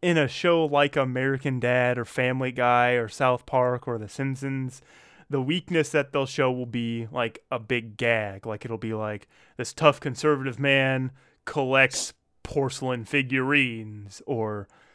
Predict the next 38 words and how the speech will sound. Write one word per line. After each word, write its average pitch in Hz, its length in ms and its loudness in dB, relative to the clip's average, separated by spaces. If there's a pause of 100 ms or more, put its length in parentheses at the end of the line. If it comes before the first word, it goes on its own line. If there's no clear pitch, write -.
(460)
collects 147 880 4
this 147 400 0
or 135 320 0
it 160 160 -10
has 139 260 6
an 139 100 -2
embarrassing 135 580 0
hobby. 120 520 -4 (380)
But 170 80 2
instead 160 280 2
it's, 156 180 -2
like, 147 280 6
it's 165 160 -4
something 156 460 0
that 139 380 4
they 135 120 0
quit 190 420 -2 (640)
because 147 600 4
they, 139 360 0
they 131 200 -4
made 139 300 0
the 147 80 -2
decision 131 680 -4 (240)
to 135 100 -8
stop 120 340 0
because 127 280 -4
they're 120 160 -2
having 131 320 -2
a 139 60 -2
child, 190 560 4
and 131 140 -2
that's 123 180 -6
not 127 180 -2
healthy 120 300 -6
for 123 240 -8
a 120 40 -8
growing 113 340 -6
child. 170 440 -2